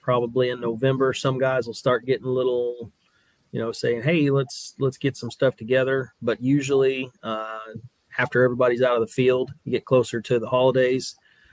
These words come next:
it starts getting heavier. And leading into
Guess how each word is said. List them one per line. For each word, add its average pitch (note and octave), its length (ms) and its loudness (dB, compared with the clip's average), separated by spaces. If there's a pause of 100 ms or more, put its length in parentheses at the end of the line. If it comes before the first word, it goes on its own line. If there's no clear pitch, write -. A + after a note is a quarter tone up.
(260)
it - 80 -2
starts A#2+ 280 2
getting A#2 460 0
heavier. B2+ 560 2 (560)
And A2+ 680 -6
leading B2+ 320 -2
into B2 840 -4